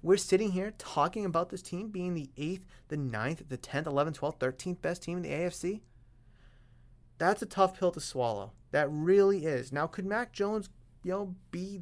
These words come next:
the next guy? Could Devontae Parker be your fifteen touchdown, thirteen hundred yard kind of a guy with eighty receptions and make you arguably the best team in the A F C East, maybe a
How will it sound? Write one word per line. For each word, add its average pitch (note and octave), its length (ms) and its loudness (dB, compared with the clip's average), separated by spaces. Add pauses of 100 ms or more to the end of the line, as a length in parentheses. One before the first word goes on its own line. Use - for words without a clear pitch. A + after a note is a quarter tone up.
(100)
the D#3+ 100 0
next F3+ 480 -6 (120)
guy? F#3 440 -2 (380)
Could G#3+ 480 4 (300)
Devontae F3+ 480 2
Parker F3+ 460 0
be D#3+ 200 -4
your F3 240 -2
fifteen F3 520 -4
touchdown, F3 680 -6
thirteen F3 320 4
hundred E3+ 280 -4
yard D#3 240 -4
kind D#3+ 200 -6
of D#3 80 -6
a - 20 -8
guy C3+ 300 0
with C#3 180 -2 (180)
eighty E3 300 -4
receptions D#3 680 -6 (640)
and D#3+ 240 0
make F#3 280 -2
you E3 280 -2 (600)
arguably F#3 560 2
the F#3 80 -2
best D3 300 0
team E3+ 180 -4
in E3+ 60 -2
the D#3+ 100 -2
A C#3 160 0
F D3 100 -6
C D#3+ 200 -6
East, F3 340 -8
maybe E3 260 -2
a C3 100 -2